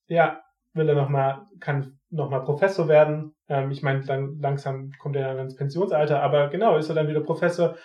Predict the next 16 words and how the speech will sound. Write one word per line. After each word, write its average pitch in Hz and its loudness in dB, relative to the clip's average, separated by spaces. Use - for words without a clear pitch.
will 170 4
er 165 4
dann 156 2
wieder 156 4
ein 156 0
Standing 156 2
haben, 151 4
irgendwie 147 -4
in 143 -2
der, 143 2
äh, 139 -2
Karlsruher, 147 4
äh, 143 0
bürgerlichen 147 -2
Szene. 160 0
Ähm, 143 0